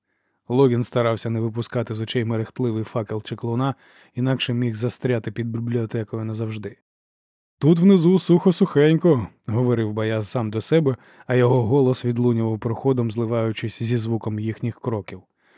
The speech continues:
"Для книжок нема нічого гіршого за сирість". Він раптом спинився біля масивних дверей. "Як і для зброї". Він легенько штовхнув двері,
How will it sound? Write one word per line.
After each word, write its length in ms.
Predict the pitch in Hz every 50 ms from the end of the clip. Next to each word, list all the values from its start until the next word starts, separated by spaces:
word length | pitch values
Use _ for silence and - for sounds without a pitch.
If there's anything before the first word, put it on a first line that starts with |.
| - - - - - _ _ -
"Для 300 | 127 127 135 135 135 135
книжок 480 | - 147 143 147 127 135 170 175 -
нема 220 | 170 151 151 165 170
нічого 380 | 170 165 - 170 165 165 165
гіршого 420 | 156 131 151 175 170 - - 180 151
за 120 | 123 127
сирість". 520 | 117 - 113 107 101 95 - - - - _ _ _ _ _ _ _ _ _ _ _ _ _ _ _ _ _ _ _ _ _ -
Він 200 | 110 117 120 120
раптом 320 | 113 117 113 - 120 117
спинився 520 | 117 - - 135 123 120 117 107 - - 117
біля 260 | 113 120 113 113 110
масивних 500 | 113 123 113 - - 113 107 107 107 107
дверей. 400 | 113 113 117 107 101 95 90 _ _ _ _ _ _ _ _ _ _ _ _ _ _ _ _ _ -
"Як 300 | 131 123 120 110 104 117
і 80 | 120
для 180 | 127 151 160 170
зброї". 460 | 185 180 143 123 113 98 98 98 101 _ _ _ _ _ _ _ _ _ _ _ -
Він 220 | 120 127 127 127
легенько 420 | 127 127 113 123 120 117 110 -
штовхнув 460 | 107 - - 123 110 - 127 117 107 107
двері, 400 | 107 113 131 151 160 160 165